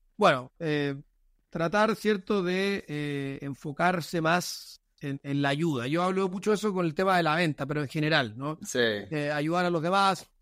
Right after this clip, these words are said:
Speaker 1: ¿ya? Eh, no ser tan rencoroso a veces que, que uno cae en eso, ¿ya? Eh, tratar de, de poder,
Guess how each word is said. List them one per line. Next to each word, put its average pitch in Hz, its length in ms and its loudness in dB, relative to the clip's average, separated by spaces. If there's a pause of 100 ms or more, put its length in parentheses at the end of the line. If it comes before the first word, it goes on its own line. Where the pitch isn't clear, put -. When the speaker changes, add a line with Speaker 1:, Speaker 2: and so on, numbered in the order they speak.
Speaker 1:
¿ya? 170 360 0
Eh, 139 440 0
no 135 460 -4
ser 147 140 0
tan 147 180 0
rencoroso 151 880 -2
a 143 140 0
veces 151 440 2
que, 135 340 -2
que 151 80 -10
uno 139 160 -4
cae 147 340 0
en 147 80 0
eso, 156 360 -2 (120)
¿ya? 151 240 0 (340)
Eh, 135 300 0
tratar 143 340 0
de, 147 260 2
de 139 100 0
poder, 147 380 0